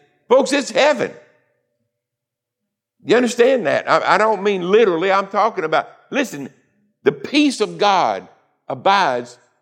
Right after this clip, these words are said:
where God is, where His presence is. You don't have to turn there, but listen, Paul understood this. In Second Timothy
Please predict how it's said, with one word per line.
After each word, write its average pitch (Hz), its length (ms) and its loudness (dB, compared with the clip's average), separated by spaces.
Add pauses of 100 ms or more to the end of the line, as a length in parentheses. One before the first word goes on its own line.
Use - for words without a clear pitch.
where 170 200 0
God 180 460 0
is, 151 420 -6 (300)
where 175 140 -2
His 170 160 -2
presence 190 520 -8
is. 82 160 -14 (4000)
You - 100 4
don't 185 140 6
have 143 120 0
to - 60 -14
turn 165 320 0
there, 117 220 -2
but 117 100 -2
listen, 139 240 -2
Paul 170 440 2
understood 101 520 -6
this. 123 440 -8 (1500)
In 113 120 -4
Second 165 420 0
Timothy 127 500 -4